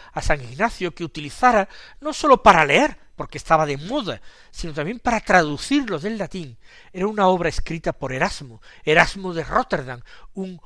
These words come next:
humanista católico flamenco. No fue condenado nunca por herejía, pero era un cristianismo poco devoto, muy crítico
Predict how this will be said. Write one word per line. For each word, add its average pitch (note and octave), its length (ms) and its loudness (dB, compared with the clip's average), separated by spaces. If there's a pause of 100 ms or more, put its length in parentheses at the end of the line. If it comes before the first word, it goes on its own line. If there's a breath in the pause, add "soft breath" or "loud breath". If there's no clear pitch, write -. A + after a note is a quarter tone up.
humanista F3+ 760 -6
católico G3 640 -2
flamenco. F#3+ 720 -2 (1200 soft breath)
No A#3 340 0
fue - 280 -4
condenado F3 500 -6
nunca E3 480 -10
por C3+ 240 -12
herejía, C3+ 480 -8
pero E3+ 240 -4
era A3 80 -6
un A3+ 140 -12
cristianismo E3 1000 -10 (1700 soft breath)
poco F#3 360 -4
devoto, D3+ 520 -8 (1040 loud breath)
muy G#3+ 240 -2
crítico F#3+ 760 -2